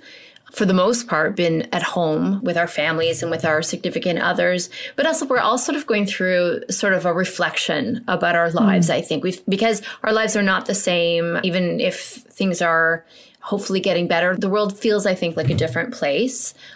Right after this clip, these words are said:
Speaker 1: And so it's almost like if it's not a midlife crisis, maybe it's a job crisis or a family crisis or whatever that may be.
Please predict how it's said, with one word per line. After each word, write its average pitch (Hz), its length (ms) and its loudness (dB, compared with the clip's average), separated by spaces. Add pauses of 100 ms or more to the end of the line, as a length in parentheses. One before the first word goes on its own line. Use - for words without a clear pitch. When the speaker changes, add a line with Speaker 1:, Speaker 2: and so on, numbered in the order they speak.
(160)
Speaker 1:
And 202 140 0
so 247 120 4
it's 214 120 0
almost 240 220 2
like - 260 0
if 196 120 -2
it's 196 160 -2
not 196 140 2
a 175 60 2
midlife 170 480 0
crisis, 175 540 -2
maybe 170 300 0
it's - 340 -2
a 190 100 0
job 214 360 0
crisis 160 580 0
or 165 140 0
a 160 100 0
family 196 400 0
crisis 170 500 0
or 233 120 2
whatever 226 360 0
that 180 160 0
may 190 140 0
be. 180 240 -2